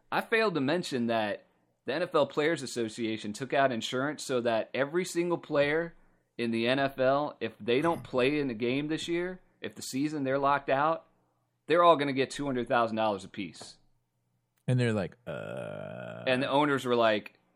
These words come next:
Speaker 1: 'cause of course the owners were thinking that once the, they started missing paychecks, that the players are gonna start caving in,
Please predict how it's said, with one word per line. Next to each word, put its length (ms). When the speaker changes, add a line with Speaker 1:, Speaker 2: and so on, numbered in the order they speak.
Speaker 1:
'cause 160
of 80
course 240
the 160
owners 420
were 80
thinking 420
that 200
once 240
the, 140
they 180
started 360
missing 260
paychecks, 560
that 160
the 60
players 540
are 60
gonna 180
start 320
caving 340
in, 400